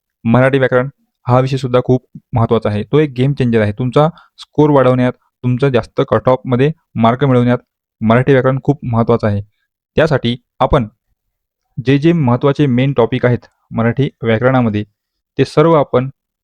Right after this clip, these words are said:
प्रश्न आणि उत्तर या बेसिसवर कव्हर करणार आहोत. आणि बेसिकपासून म्हणजे व्याख्येपासून तर प्रकार असो,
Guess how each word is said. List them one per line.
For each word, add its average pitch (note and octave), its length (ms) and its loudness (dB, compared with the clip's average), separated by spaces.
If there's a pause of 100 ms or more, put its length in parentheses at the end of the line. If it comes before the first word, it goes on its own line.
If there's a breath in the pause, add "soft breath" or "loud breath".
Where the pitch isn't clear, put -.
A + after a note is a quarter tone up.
प्रश्न E3 260 -2
आणि F3 160 2
उत्तर C#3 320 -2 (340)
या C#3 340 2 (340)
बेसिसवर A#2+ 540 0 (260)
कव्हर A#2 180 2
करणार G#2+ 260 -2
आहोत. G2 160 0 (380)
आणि C3+ 300 2 (400)
बेसिकपासून C3+ 640 0
म्हणजे C3+ 200 0
व्याख्येपासून D#3 680 -2
तर E3+ 120 -2
प्रकार C#3+ 400 0
असो, D3 320 -2